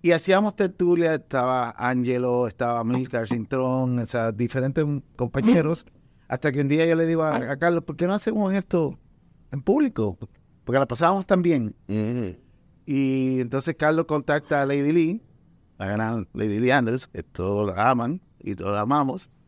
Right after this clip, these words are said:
Speaker 1: Y ella nos da la oportunidad de hacerlo por primera vez en The Poet Passage.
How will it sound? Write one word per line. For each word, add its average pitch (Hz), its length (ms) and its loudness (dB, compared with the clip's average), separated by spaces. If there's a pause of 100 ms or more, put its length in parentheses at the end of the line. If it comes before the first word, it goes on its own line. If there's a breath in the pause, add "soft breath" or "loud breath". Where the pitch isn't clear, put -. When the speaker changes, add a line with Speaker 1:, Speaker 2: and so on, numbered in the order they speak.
(100)
Speaker 1:
Y 131 220 -2
ella 147 200 4
nos 135 200 0
da 156 160 4
la 196 80 6
oportunidad 151 640 -2 (300)
de 113 340 2
hacerlo 127 720 0 (180)
por 110 140 -4
primera 117 400 -2
vez 117 340 -2
en 107 160 -4
The 101 140 -4
Poet 95 220 -8
Passage. - 500 -4